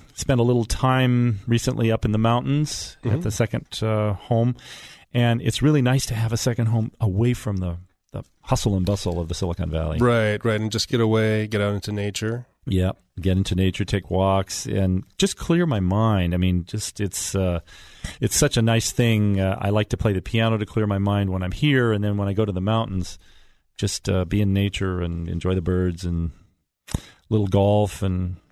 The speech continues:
Speaker 1: and little swimming, and I'm a new man.
Speaker 2: Yeah, that's the way to do it and really recharge those batteries.
Speaker 1: Absolutely. So our mission here at S P F and U S Triple Net is to help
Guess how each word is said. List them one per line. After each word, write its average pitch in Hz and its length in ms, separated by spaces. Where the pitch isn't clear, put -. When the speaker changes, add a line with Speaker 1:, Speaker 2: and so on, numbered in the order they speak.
Speaker 1:
and 95 300
little 104 220
swimming, 107 400
and 87 260
I'm 98 80
a 98 40
new 101 140
man. 85 280
Speaker 2:
Yeah, 107 180
that's 135 180
the 143 80
way 113 100
to 95 100
do 87 220
it 87 120
and 87 220
really 95 180
recharge 92 400
those 87 120
batteries. 87 520
Speaker 1:
Absolutely. 87 720
So 147 200
our 180 160
mission 175 360
here 117 280
at 107 120
S 110 160
P 107 200
F 113 420
and 104 180
U 107 140
S 98 60
Triple 110 240
Net 110 200
is 117 180
to 113 100
help 113 260